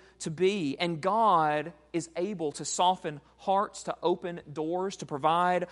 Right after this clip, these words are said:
opportunities. He can open ears and eyes in a way that we can't, just like He leads the hard-hearted Egyptians to give away all their riches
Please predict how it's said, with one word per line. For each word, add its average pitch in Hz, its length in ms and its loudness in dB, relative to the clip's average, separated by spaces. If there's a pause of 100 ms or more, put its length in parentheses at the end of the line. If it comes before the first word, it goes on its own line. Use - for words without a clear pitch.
(140)
opportunities. 185 760 -2
He 202 140 -8
can 147 260 -12
open 180 400 -4 (240)
ears 180 500 2
and 147 160 -8
eyes 175 460 -2
in 160 80 0
a 151 40 2
way 175 400 4 (200)
that 156 160 -4
we 175 380 0 (120)
can't, 165 360 -4
just 196 420 0 (120)
like 180 320 2 (200)
He 156 220 0 (160)
leads 196 500 4
the 165 100 6
hard-hearted 180 840 2
Egyptians 165 680 -4
to 160 100 -8
give 170 220 -2
away 190 240 2
all 185 220 0
their 180 140 0
riches 160 680 -6